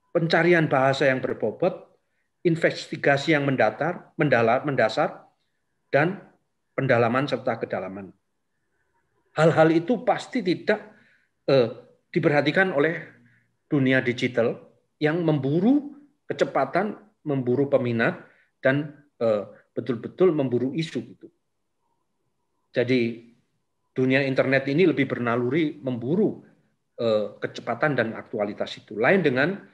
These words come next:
eh, eh, eh, media cetak gitu. Jadi memang masih harus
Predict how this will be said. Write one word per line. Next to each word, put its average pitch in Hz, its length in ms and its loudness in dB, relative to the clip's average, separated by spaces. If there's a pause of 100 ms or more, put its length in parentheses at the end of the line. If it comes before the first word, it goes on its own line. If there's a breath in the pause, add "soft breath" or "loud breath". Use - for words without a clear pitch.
(360 soft breath)
eh, 120 400 0
eh, 110 300 -2 (580)
eh, 113 160 -2
media 131 320 2
cetak 175 480 -2
gitu. - 240 -20
Jadi - 560 -4 (480 soft breath)
memang 185 400 2
masih 175 240 -2
harus 147 480 0